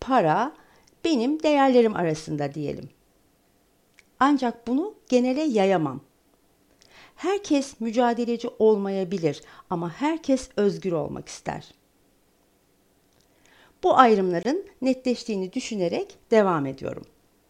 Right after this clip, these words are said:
Değerlerimle uyumlu bir rolde yaşıyorsam, akışta olmam daha muhtemel.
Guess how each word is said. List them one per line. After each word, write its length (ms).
Değerlerimle 640
uyumlu 440
bir 100
rolde 280
yaşıyorsam, 800
akışta 460
olmam 400
daha 200
muhtemel. 520